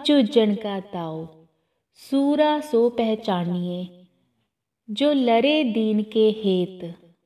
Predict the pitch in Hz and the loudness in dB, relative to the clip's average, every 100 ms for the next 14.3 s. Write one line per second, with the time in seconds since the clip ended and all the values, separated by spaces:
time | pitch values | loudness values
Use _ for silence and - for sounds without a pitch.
0 | _ - 302 311 269 302 277 294 233 214 | _ -6 -2 -2 0 0 0 -2 -2 -2
1 | 190 214 208 208 202 180 185 175 170 170 | -2 -2 -2 -4 -8 -8 -8 -8 -8 -10
2 | 170 170 165 _ _ _ 262 247 277 294 | -12 -16 _ _ _ _ -2 0 0 0
3 | 277 269 269 214 196 202 269 226 269 _ | 0 -2 -4 -4 -2 0 -2 -6 -20 _
4 | - 175 165 175 160 165 160 _ _ _ | -6 -4 -4 -10 -18 -18 _ _ _ _
5 | _ - 277 285 269 311 302 302 247 214 | _ -6 -2 -2 0 2 2 0 0 0
6 | 202 220 220 220 202 180 185 180 175 170 | 0 0 0 -2 -8 -8 -10 -8 -8 -10
7 | 170 170 _ _ _ _ _ _ - 240 | -12 -20 _ _ _ _ _ _ -2 0
8 | 220 277 269 277 269 226 202 190 233 302 | 2 2 2 0 -2 -2 -2 -2 -2 -4
9 | 240 294 _ _ - 185 160 185 156 _ | -10 -20 _ _ -6 -4 -4 -10 -20 _
10 | _ _ _ _ _ _ _ _ _ 262 | _ _ _ _ _ _ _ _ _ -2
11 | 294 320 330 - 240 220 - 254 208 180 | 0 0 -2 -2 -2 -2 -4 -4 -2 -4
12 | - - - _ - 277 330 - 254 208 | -6 -16 -16 _ -8 -2 -2 0 -2 -2
13 | 226 202 208 202 - 190 202 233 - 196 | -2 0 0 -4 -8 -8 -6 -6 -6 -6
14 | 170 180 170 | -6 -8 -18